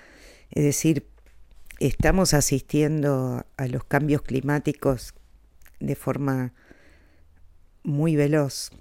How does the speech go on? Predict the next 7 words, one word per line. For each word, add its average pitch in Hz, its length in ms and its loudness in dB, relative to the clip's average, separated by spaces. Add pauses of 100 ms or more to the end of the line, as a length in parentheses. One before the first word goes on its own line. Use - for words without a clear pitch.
(1500)
Y 131 440 -4
estos 151 360 2
días 160 260 2
particularmente 143 1300 -2 (600)
son 139 320 -2
así. 131 380 -2
Entonces, 139 840 -4